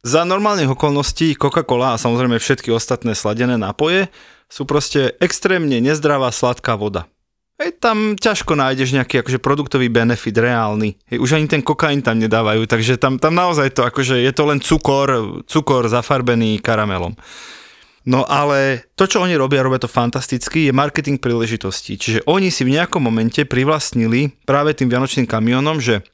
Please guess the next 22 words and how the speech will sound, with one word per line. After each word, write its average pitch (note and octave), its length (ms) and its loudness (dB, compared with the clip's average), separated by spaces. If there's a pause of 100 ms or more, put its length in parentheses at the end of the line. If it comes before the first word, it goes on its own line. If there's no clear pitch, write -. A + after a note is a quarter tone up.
(120)
Coca-Cola D#3+ 520 0
patrí C3+ 400 0
na A2+ 120 -2
tvoj A#2+ 300 -2
vianočný A2+ 480 -2
stôl. G#2+ 420 -6 (200)
No F3 140 0
ale G#3+ 160 2
nie B3+ 140 2
sú - 120 0
Vianoce B2+ 420 2
celý A#2 360 0
rok, - 240 -6 (160)
takže D#3 260 2
ti F#3 140 -2
povedia, A2 480 -2 (340)
Coca-Cola F3 640 0
je C3+ 180 0
odmena C#3 540 0
po C#3 180 -2
športovom B2 540 -2
výkone. G#2 560 -4